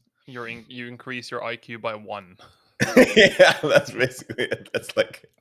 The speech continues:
Speaker 2: <laughs> he gets, like, half an intelligence point. <laughs>
Speaker 1: <laughs> Yeah, it's, it's the hardest ever single digit you've ever obtained.
Speaker 2: Oh, yeah. <laughs> But yeah, it looks, I mean, w-,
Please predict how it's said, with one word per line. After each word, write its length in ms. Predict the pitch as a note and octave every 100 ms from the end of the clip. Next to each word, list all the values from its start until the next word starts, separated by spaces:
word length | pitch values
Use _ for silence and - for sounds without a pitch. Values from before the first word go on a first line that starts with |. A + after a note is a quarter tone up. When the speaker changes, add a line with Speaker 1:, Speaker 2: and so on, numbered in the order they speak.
| -
Speaker 2:
<laughs> 960 | D3+ G#2+ - - - - B2+ - - -
he 80 |
gets, 240 | F#2+ G#2 -
like, 200 | G2 E2+
half 580 | - - D#2+ F2 - B1+
an 120 | D#2+
intelligence 640 | F2 - E2 D#2+ D#2+ E2
point. 320 | - D#2+ D2+ - _ -
<laughs> 140 | - -
Speaker 1:
<laughs> 100 | -
Yeah, 180 | C#3+ D3+ - - - - D#3+ - D3+
it's, 160 | C#3+ - - -
it's 260 | B2 C3
the 220 | B2+ B2+ -
hardest 520 | D3 D3 C#3+ C#3 C3 - -
ever 520 | C#3+ C#3 B2 B2+ A#2 _ _ _
single 400 | - D#3 C3 B2
digit 380 | A#2+ A2+ A#2 -
you've 160 | A#2+ -
ever 200 | B2+ A#2
obtained. 500 | A2+ - A2 F2+ _ _ _ _ _ _ _ _ - -
Speaker 2:
Oh, 120 | E2
yeah. 280 | D2 D2 - - - - - -
<laughs> 720 | - - - - - - -
But 120 | A#2
yeah, 280 | A#2+ C#3 D3+
it 120 | E2 G#2
looks, 380 | G#2 A2 - -
I 100 | G2+
mean, 220 | G#2 G#2 - _ _ _ -
w-, 300 | A2 -